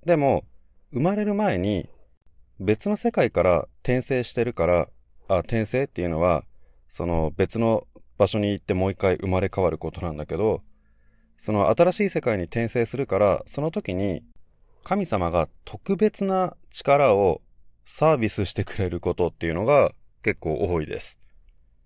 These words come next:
だから、あの、生まれ変わるんですけど、生まれた時からすごく頭が良かったり、力が強かったり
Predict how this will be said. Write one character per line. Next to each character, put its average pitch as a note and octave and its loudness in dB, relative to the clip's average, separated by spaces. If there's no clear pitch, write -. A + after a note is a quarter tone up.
だ F3 0
か D#3 0
ら、 D#3 2
あ G#2+ -4
の、 F#2+ -2
生 C3 -2
ま D#3+ 2
れ D#3+ 0
変 E3 4
わ E3 6
る D3+ 0
ん G#2+ 0
で F2+ 0
す - -16
け F#2+ -2
ど、 G#2+ 4
生 A#2+ 2
ま D3+ 2
れ E3 4
た D#3 0
時 - -6
か G2 0
ら G#2+ 4
す - -6
ご C3 0
く F#2+ 2
頭 G#2 0
が F2+ 2
良 F#2+ 0
か A#2 -2
っ - -2
た G2 -2
り、 E2+ -2
力 F#2 0
が D#2+ -2
強 B2+ -4
か C3+ 0
っ - -2
た G2+ -2
り E2+ -6